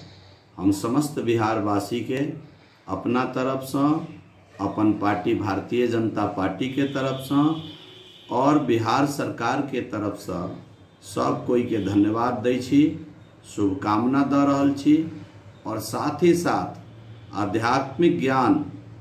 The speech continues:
और संस्कृति के धरती बिहार, ऐतिहासिक स्थल से परिपूर्ण धरती बिहार, विश्व के शांति के पाठ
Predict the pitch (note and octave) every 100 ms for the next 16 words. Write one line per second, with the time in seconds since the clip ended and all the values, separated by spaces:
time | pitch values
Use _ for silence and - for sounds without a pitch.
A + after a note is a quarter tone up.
0 | - - - - A2 G#2+ B2+ B2 - D#3
1 | - E3+ D3+ C#3+ B2 B2+ G#2+ - - -
2 | - - - - - - - G#2 G#2+ C3
3 | D3+ D#3 - - - - - - - A2+
4 | - A2 A#2+ B2 E3+ C#3+ C3 C3 - D3
5 | C#3+ D3+ C#3 B2+ B2+ C3 E3 D#3+ D3 A#2
6 | B2 - G2+ - - - - F#2 G#2+ A2+
7 | C3 D3+ D#3+ - - - - - F#2 C#3+
8 | D3+ E3 D#3+ D3 C#3+ C3 C#3+ C#3 D3+ D3
9 | C#3 - C3 D3